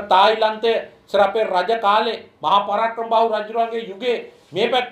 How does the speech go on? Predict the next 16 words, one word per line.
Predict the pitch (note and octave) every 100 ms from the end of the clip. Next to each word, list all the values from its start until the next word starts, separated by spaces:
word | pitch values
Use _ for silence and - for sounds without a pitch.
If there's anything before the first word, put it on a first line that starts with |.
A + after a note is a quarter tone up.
| B3 A#3+
තමයි | A#3+ A3+
නැගෙනහිර | F#3 A3+ B3+ A#3+ A#3
පැත්තෙන් | A3+ A3+ A3
තමයි | A3 A3 G#3
ලොකු | G3+ -
බිස්නස් | F#3+ F#3 A3+ -
එක | A3+ F#3
තිබුණේ | G3 F#3
අපි. | D3 A#2 - _
ඒ | - F#3+
පැත්තේ | F#3+ G3 G3 A3+
රටවල් | G#3 A#3+ A#3+ A3
අද | A#3+ A#3 - - -
ධනයෙන් | F3+ G#3 C#4 B3
ආඩ්‍ය | A3+ D4 D#4
වෙලා. | D4+ G#3+ -